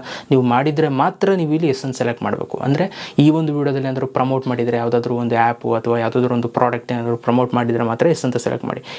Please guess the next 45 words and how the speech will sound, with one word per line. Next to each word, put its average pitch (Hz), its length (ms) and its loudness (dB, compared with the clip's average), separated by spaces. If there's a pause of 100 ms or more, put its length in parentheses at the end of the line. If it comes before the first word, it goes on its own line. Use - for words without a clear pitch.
(100)
ಇಲ್ಲ 175 140 6
ಏನು 160 240 2
ಮಾಡಿಲ್ಲ 131 300 -2
ಅಂತಂದ್ರೆ 160 260 0
no 170 120 0
ಅಂತ 139 120 -2
ಸೆಲೆಕ್ಟ್ 123 300 0
ಮಾಡಿ 160 140 0
ಬ್ಯಾಕಿಗೆ 117 380 -2
ಬನ್ನಿ. - 200 -14 (380)
ಓಕೆ, 175 200 2 (400)
so 160 60 6 (460)
ಅಥವಾ 190 200 2
ನೀವು 135 380 2
ಯಾವುದು 123 200 0
ಸೆಲೆಕ್ಟ್ 147 280 0
ಮಾಡದೇ 151 240 0
ಇದ್ರೆ, 165 280 0
ನೀವು 143 200 -2
ಮಾಡೇ 131 300 2
ಇಲ್ಲ 165 120 0
ಅಂತಂದ್ರೆ 151 320 -2
ಏನು 143 160 0
ಸೆಲೆಕ್ಟ್ 127 300 -2
ಮಾಡಿದ್ರು 120 300 0
ಕೂಡ 131 160 -2
ನಡೆಯುತ್ತೆ. - 760 -2
ಅದಾದ್ಮೇಲೆ 170 380 4
ಕಾಮೆಂಟ್ಸು, 131 500 0
ಇದು 156 180 6
ಆನಲ್ಲಿ 139 420 0
ಇರಲಿ, 120 240 -4
ಆನಲ್ಲಿ 135 380 -2
ಇತ್ತು 127 160 -2
ಅಂತಂದ್ರೆ 131 280 0
ನಿಮ್ಮ 127 240 4
ರೀಲ್ಸ್‌ಗೆ, 131 540 0 (120)
ಅಂದ್ರೆ 127 200 2
ನಿಮ್ಮ 123 180 4
ಶಾರ್ಟ್‌ಗೆ 127 440 0
ಯಾರು 127 140 0
ಬೇಕಾದ್ರೂ 120 300 0
ಕೂಡ 127 160 -2
ಕಾಮೆಂಟ್ 127 360 -2
ಮಾಡ್ಬೋದು. 123 440 0